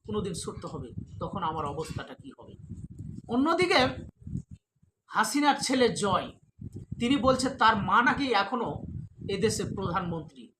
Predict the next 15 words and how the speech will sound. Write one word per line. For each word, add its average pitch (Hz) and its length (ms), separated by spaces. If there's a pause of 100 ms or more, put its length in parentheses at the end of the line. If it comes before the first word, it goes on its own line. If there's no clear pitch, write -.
(300)
তো 196 60
এদেশে 247 360
যদি 247 220
প্রধানমন্ত্রী 220 800
হয়ে 202 260
থাকে, 196 380 (640)
তো 202 80
তাদের 233 320
নেতাকর্মীরা 262 880 (320)
এভাবে 240 460
চোরের 240 280
মতন 233 300
পালিয়ে 196 300
যাচ্ছে - 280
কেন? 123 180